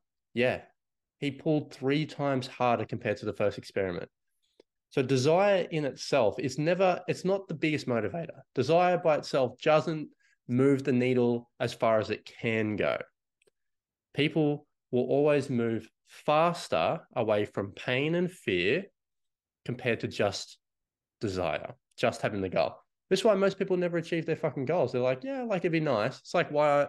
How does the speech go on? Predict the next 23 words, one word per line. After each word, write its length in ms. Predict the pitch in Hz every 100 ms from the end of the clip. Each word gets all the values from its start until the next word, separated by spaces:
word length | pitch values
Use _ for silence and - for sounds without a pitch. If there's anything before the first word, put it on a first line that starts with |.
| -
I'll 160 | 147 143
probably 240 | - 143
never 200 | 131 123
be 160 | 117 110
a 40 |
better 180 | 101 98
singer, 320 | - 175 104 - _ _
'cause 240 | - 139 - _ _ _ 147
I 60 |
don't 100 | 156
actually 480 | 143 - 117 107 - _ _ _ -
fucking 240 | 117 104
want 240 | 92 160 -
it. 120 | - - -
Like, 180 | 113 131
there's 160 | 120
no, 300 | 139 151 143 139 _ -
there's 160 | 131
nothing 300 | 160 165 139
other 180 | 135 135
than 160 | 127 101
desire 480 | 92 101 117 101 82
there. 260 | 58 -